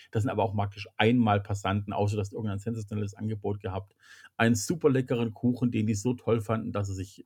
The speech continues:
von der Verwandtschaft den schicken lassen sozusagen. Und, ähm, bei der, bei der Journey selber müssen wir ja im Grunde genommen, wir haben ja einige schon vorbereitet. So, fangen wir so rum an. Und wir haben ja die Webseite, wir haben die Social-Media-Kanäle, wir haben das Thema Videomarketing besprochen.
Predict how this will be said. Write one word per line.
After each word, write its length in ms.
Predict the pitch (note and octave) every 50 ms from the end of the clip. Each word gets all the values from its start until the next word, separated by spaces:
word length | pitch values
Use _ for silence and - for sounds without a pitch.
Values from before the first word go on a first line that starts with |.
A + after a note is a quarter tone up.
| _ _
von 160 | - G2+ F#2+
der 80 | G2 F#2+
Verwandtschaft 580 | - F#2+ F2+ F#2+ A2+ A#2 - A2 G2 G2+ -
den 80 | G#2 G2+
schicken 300 | - - - - A#2+ G2+
lassen 260 | F2+ F2+ G2 - E2+
sozusagen. 600 | E2+ - - - E2+ E2+ E2+ E2+ F2 G#2 A#2 B2+ - _ _ _ _ _ _ _ _ _ _ _ _ _ _ _ - - - - - - - - - -
Und, 280 | - A2+ A#2 A#2+ A#2 -
ähm, 360 | A2 G#2+ G#2+ G#2+ G#2+ G2+ G#2 - _ _ _ _
bei 120 | - G#2+ G#2+
der, 120 | - -
bei 140 | A#2 A#2 A2+
der 120 | A#2+ A#2
Journey 280 | G#2 C3 C3 D#3 F#3 D#3+
selber 340 | - - C#3 D3 D3+ D#3 D3
müssen 300 | B2+ B2 B2+ - - C3+
wir 80 | B2
ja 60 | B2
im 60 | A#2+ A2+
Grunde 220 | - B2 A#2+ A#2
genommen, 220 | A#2 A#2+ A2+ G#2+
wir 120 | A2 G#2 G2
haben 140 | A#2+ D3+ D3
ja 100 | D3 -
einige 220 | G#2 G#2 A2 A2 G2+
schon 160 | - - F#2+
vorbereitet. 540 | - E2+ E2+ E2 F#2 - - G2+ - - - _
So, 200 | _ - A#2 G2
fangen 200 | G2+ G2+ F#2+ F#2+
wir 120 | F#2 F2+
so 100 | E2+ E2+
rum 160 | D2+ E2+ - F2
an. 160 | G2+ G#2 - _ _ _ _ _ _ _ _ _ _ _
Und 300 | _ A2 A2 G#2+ - -
wir 120 | G#2+ G2+ G2
haben 120 | F#2+ F#2 G2
ja 60 | F2
die 80 | F2 E2+
Webseite, 560 | A2+ D3+ C#3 - - D3 C3+ C3+ C3+ C#3 A#2+
wir 100 | G2+ F2+
haben 100 | F2 F#2
die 60 | F#2+
Social-Media-Kanäle, 920 | G2 - F#2 - - F#2+ F#2+ A2+ A2+ A#2 G#2+ - A2 G#2 G2+ G2+ G#2 G2+ G2
wir 80 | F#2
haben 100 | E2+ E2
das 100 | F2+ -
Thema 180 | - F2 F2 E2+
Videomarketing 640 | G2 G#2+ B2 A#2 A2 G#2+ G#2+ G2+ G#2 G2+ G#2+ G2+
besprochen. 560 | G2 G2+ G2 - - F#2+ F#2 G2 F#2+ F#2 G2